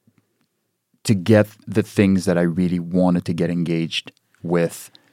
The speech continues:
done, rather than doing ninety percent things that I had to do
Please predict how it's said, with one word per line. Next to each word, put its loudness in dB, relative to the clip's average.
done, 4
rather 4
than -2
doing 0
ninety 4
percent 0
things 0
that 2
I 2
had 2
to 6
do 4